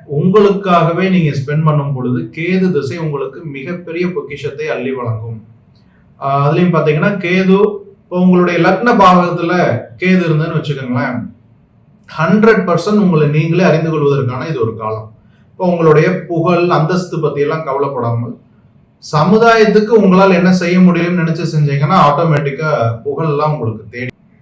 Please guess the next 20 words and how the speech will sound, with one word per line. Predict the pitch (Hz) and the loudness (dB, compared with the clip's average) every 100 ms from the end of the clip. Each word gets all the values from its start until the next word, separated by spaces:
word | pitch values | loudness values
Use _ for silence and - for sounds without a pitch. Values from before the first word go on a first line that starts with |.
| _ | _
ரெண்டாம் | 147 190 233 240 196 | 0 2 4 4 6
பாவகத்துல | 190 185 185 175 190 | 6 6 2 2 0
கேது | 185 180 180 | 2 2 4
இருப்பவர்கள் | 180 151 151 143 202 | 4 2 2 2 2
உங்களுடைய | 196 170 156 143 135 127 113 - - - _ | 2 2 2 2 2 0 -2 -4 -10 -20 _
கேது | 208 240 202 | 2 4 4
மகா | 170 190 185 | 4 2 2
திசையில | 151 147 180 180 | 0 0 0 -2
குடும்ப | 185 208 | 0 0
நபர்களுடன் | 190 156 151 143 147 156 143 | 2 2 2 2 0 0 -4
பெருசா | 135 139 170 | -4 -2 0
வாக்குவாதத்திலோ | 139 143 156 139 139 117 120 139 | 0 -2 -2 -2 -2 -4 -6 -4
அல்லது | 139 117 - - - _ _ _ | -4 -4 -6 -8 -14 _ _ _
கொஞ்சம் | 185 196 180 147 - | -6 -2 0 0 2
சுயநலமாகவோ | 226 240 214 190 175 165 190 | 4 6 4 6 4 2 0
செயல்படாமல் | 170 165 165 156 151 - - | 0 -2 0 0 2 0 -2
விட்டு | 165 196 - 277 | -2 -4 -6 -2
கொடுத்து | 202 190 185 185 | 2 2 0 -2
செல்லும் | 170 165 160 | -2 0 2
பொழுது | 147 147 151 185 185 185 | 2 0 0 0 0 -2